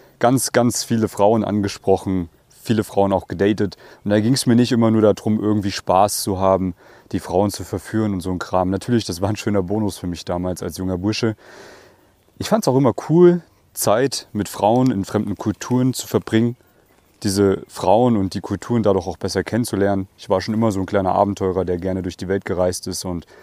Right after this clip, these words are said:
natürlich war es dann schön, auch Begleitung zu haben, nicht alleine zu sein. Auch hier übrigens an dem Ort war ich genau vor einem Jahr mit einer jungen Dame, die ich in Budapest kennengelernt habe.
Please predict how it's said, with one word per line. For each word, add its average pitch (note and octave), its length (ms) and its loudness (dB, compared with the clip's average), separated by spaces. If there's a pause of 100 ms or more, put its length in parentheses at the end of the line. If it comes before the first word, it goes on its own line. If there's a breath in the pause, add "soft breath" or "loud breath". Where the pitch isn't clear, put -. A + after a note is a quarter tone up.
(240 loud breath)
natürlich A2+ 320 -2
war G2 80 4
es G2 120 -4
dann F#2 120 -6
schön, A2+ 220 -2
auch G2+ 100 0
Begleitung G2 540 2
zu E2+ 180 -6
haben, D#2 220 -4 (280 soft breath)
nicht E2 160 -10
alleine E2+ 320 -4
zu - 140 -12
sein. E2 340 -6 (400 soft breath)
Auch F#2 160 2
hier C#3 280 2 (300)
übrigens A2+ 400 0
an F#2 120 0
dem A2 160 2
Ort A2+ 300 0
war F#2 100 4
ich F#2+ 140 0
genau G2 240 2
vor G2 200 0
einem G#2+ 180 2
Jahr G#2+ 320 4
mit G2+ 100 -4
einer F#2+ 100 -4
jungen F#2+ 240 -2
Dame, A2 260 2
die G2 140 -4
ich F2 140 -8
in F#2 80 -6
Budapest A#2 440 0
kennengelernt G#2+ 480 0
habe. A2 160 2